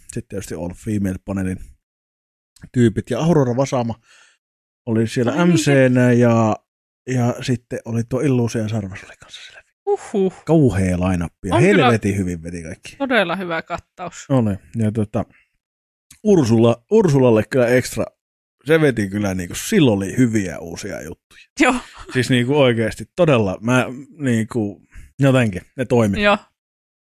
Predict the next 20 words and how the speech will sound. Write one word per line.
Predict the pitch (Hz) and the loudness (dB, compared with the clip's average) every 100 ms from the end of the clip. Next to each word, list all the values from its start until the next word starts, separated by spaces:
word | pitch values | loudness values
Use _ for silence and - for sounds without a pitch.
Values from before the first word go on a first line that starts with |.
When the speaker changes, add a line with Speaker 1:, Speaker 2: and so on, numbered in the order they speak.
| _ - | _ -2
Speaker 1:
Ei | 120 | 0
sillä, | 120 117 | 2 2
etteikö | 107 120 117 | 0 -4 -4
sillä | 117 | -2
aina | 113 101 | -2 -4
toimisi | 98 98 101 | -6 -10 -8
jutut, | 107 101 | -8 -10
mutta | 92 101 | -12 -10
mä | 101 98 | -10 -10
kyllä | 95 | -12
niinku | 95 101 - _ - - - - _ _ | -12 -14 -16 _ -20 -20 -20 -20 _ _
tykkäsin | 110 - 113 104 | -8 -6 -10 -8
ihan | 95 110 107 | -6 -6 -6
sikana. | 127 127 107 110 _ _ _ - | -6 -6 -8 -10 _ _ _ -6
Speaker 2:
Joo. | 214 | -4
Speaker 1:
Et | 113 | 0
se | 127 | 2
jäi | 120 | 2
parhaiten | 113 110 104 101 104 | 0 -4 -4 -4 -2
mieleen. | 110 98 98 | -2 -4 -8